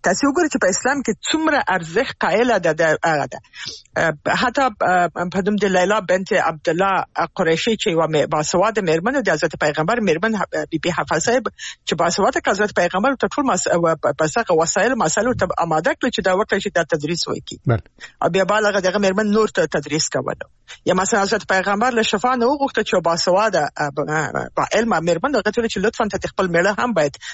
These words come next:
Speaker 1: باسواده کړي. ګوره، په، په، حضرت پیغمبر هغه مېرمنې چې هغوی به ډېرې پوښتنې کولې، هغوی، آه، علمیت درلود، هغوی ته خورا اهمیت ورکاوه، احترام ورته قایل وو.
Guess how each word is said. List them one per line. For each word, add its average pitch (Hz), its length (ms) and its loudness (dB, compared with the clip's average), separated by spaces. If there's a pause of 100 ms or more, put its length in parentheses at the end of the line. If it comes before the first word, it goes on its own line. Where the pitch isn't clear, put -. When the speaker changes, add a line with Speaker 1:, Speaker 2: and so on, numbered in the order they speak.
(140)
Speaker 1:
باسواده 151 520 2
کړي. - 200 -10 (380)
ګوره، 330 200 2
په، 165 220 2
په، 165 380 0
حضرت 175 240 0
پیغمبر 180 280 2
هغه 311 360 0
مېرمنې 226 440 2
چې - 100 -2
هغوی 180 120 0
به 180 100 2
ډېرې 185 220 0
پوښتنې 294 280 -2 (100)
کولې، 214 340 2 (240)
هغوی، 180 340 2
آه، 165 200 2
علمیت 175 380 2
درلود، 220 260 2
هغوی 196 180 0
ته 185 100 -2
خورا 165 320 0 (100)
اهمیت 175 380 0
ورکاوه، - 380 -2
احترام 233 400 0
ورته 247 200 -2 (100)
قایل - 300 -4
وو. - 60 -8